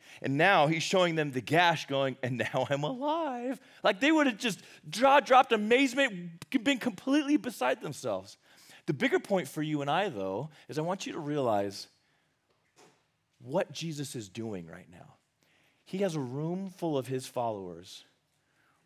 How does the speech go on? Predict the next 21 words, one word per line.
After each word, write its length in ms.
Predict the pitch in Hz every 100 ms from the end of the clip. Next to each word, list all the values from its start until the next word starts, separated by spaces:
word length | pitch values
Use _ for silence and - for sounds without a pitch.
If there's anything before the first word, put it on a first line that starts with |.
| _ _ _
who 120 | -
are 80 | 127
cowering 640 | 110 - 160 185 185 180
in 100 | 160
fear, 640 | 139 - 110 104 98 107 131 _ _ -
completely 580 | 147 - 196 240 208 196
uncertain 540 | 175 - 160 160 139
about 240 | 123 117
what's 240 | 110 127 -
going 260 | 131 120
to 80 | 117
happen 400 | 104 113 110 92
to 160 | - 90
them. 380 | 80 80 98 139 _ _ _ _ _ _ _ -
They're 80 |
stressed, 560 | 92 - - 175 175 -
they're 100 | 113
nervous, 440 | 107 151 160 160
they're 100 | -
probably 360 | 117 120 107 110
anxious. 560 | 113 135 - 160 160 -